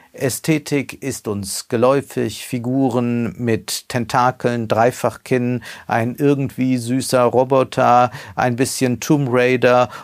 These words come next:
und ein paar Männer, die so ähnlich aussehen wie Kit Harington. Das Phänomen Fanfiction lässt sich auch Demokratisierung der Kunst nennen.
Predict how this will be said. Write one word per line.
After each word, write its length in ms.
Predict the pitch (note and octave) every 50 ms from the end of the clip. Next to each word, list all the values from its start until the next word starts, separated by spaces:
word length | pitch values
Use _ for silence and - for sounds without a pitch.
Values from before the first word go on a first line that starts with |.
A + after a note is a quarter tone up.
| - _
und 500 | - D#3+ D#3+ F3 F3 F3+ F3+ F3+ - - _ - _
ein 200 | - - B2 A#2
paar 200 | - - C3 A#2+
Männer, 480 | A#2 A#2 A#2 A#2 B2+ C3 C3 B2+ B2+ F#2
die 420 | - A#2+ A2 C3 C3 B2 B2 A#2+ -
so 200 | - - E3 -
ähnlich 540 | D3+ C#3+ C#3+ C#3+ C#3+ C3+ A#2+ A#2+ A2 - D#2+
aussehen 460 | G#2+ G#2+ G#2 - - A2 G#2+ G#2+ G2
wie 220 | G#2+ G#2 G#2+ F2
Kit 320 | - - - B2 A2+ - -
Harington. 540 | G#2 G2 F2+ F2 E2+ - _ G2+ F#2+ E2 - _ _ _ _ _ _ _ _ _ _ _ _ _ _ _ _ _ _ _ _ -
Das 240 | C#3+ C#3+ C#3+ -
Phänomen 540 | - - E3+ E3 D#3 D#3 E3 F3+ G3 G#3 F#3+
Fanfiction 1400 | G3 - - - D3 D3+ E3 F#3 G3 F#3+ G3 - - F3+ F3 F3 - - - - - D#3 D#3 D3+ D#3 D#3 C#3 - -
lässt 480 | C3+ C3+ C#3 D3 C#3+ - - - - -
sich 400 | D3 D3 C#3+ - - - - -
auch 340 | B2 B2 B2+ C3 B2 -
Demokratisierung 960 | - - B2+ A#2+ A#2+ A#2 - - A2+ A2 - A#2 G#2 - A2+ A#2 A#2 A#2 B2+ A#2+
der 140 | G#2+ A2 A2
Kunst 500 | - - A2 G2+ F#2 E2+ - - - -
nennen. 340 | C#3+ B2 G2+ G2+ - E2 -